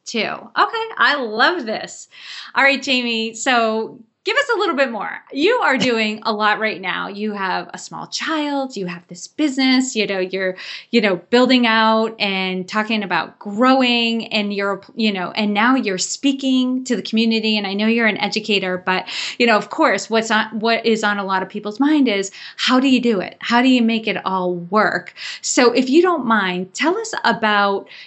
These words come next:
you know, the people you have around you that help make it possible for you to sustain and expand your current level of success.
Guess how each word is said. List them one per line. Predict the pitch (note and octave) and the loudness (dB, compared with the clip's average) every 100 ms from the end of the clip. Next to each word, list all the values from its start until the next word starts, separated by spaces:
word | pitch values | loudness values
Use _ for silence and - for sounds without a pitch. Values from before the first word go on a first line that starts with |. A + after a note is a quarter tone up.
| - | 0
you | A#3 | 2
know, | A3+ G3+ | 4 2
the | G3 | -2
people | A3+ D4 D#4 | 0 0 2
you | C4+ A3+ | 2 2
have | G#3 G#3 | 2 0
around | G#3 F#3 F#3 G3 G3 F#3+ | -2 -2 -2 -2 -4 -2
you | F#3+ F3+ | 0 0
that | F3+ G3 - | 2 0 0
help | B3 B3+ G#3+ | 0 0 2
make | A3+ A#3+ | 0 2
it | G#3+ | -2
possible | - G#3+ G#3 G#3+ F#3 F3+ | -2 -4 -2 -4 -4 -4
for | F3+ G#3 | -4 -2
you | G#3+ G#3+ | 0 -2
to | G#3+ - | -4 -4
sustain | F#3+ - G3+ - G#3+ G#3+ G#3+ | -4 -4 -6 0 2 2 0
and | - G#3+ F#3+ | -2 -2 -4
expand | F#3 - B3 C4+ F#3+ F3 F3 | -4 -2 2 2 2 0 0
your | G3 | -2
current | F#3+ G3 F#3+ F#3+ | -2 -4 -4 -6
level | F3+ F3+ | -6 -4
of | F3+ | -4
success. | F3+ F3+ - E3+ - - - | -6 -10 -6 -6 -6 -10 -20